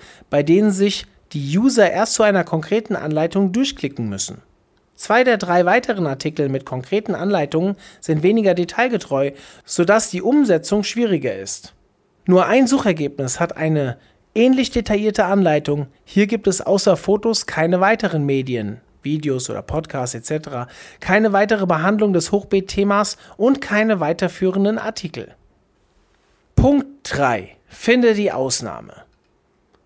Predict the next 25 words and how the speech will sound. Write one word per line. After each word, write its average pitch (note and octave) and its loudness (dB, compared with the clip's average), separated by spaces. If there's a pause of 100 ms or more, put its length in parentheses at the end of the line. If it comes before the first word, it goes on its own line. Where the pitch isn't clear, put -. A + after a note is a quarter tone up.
(140)
Du F#3+ 2
hast B3+ 2
dir C4+ 0
die A3 0
Suchergebnisse G#3+ 0
auf F3 0
Seite F3 0
eins A3 0
gerade F3 0
alle G3 2
genau F#3 2
angeschaut. A#2+ -6 (240)
Ist F#3+ -2
dir A#3 -4
dabei F#3+ 2
ein D#3 0
Ergebnis D#3+ -2
aufgefallen, F#3 0
das D#3 0
sich C3+ -8
wesentlich A3+ 0
von F3 0
den D3+ 0
restlichen D3+ -4
unterscheidet? B2+ -4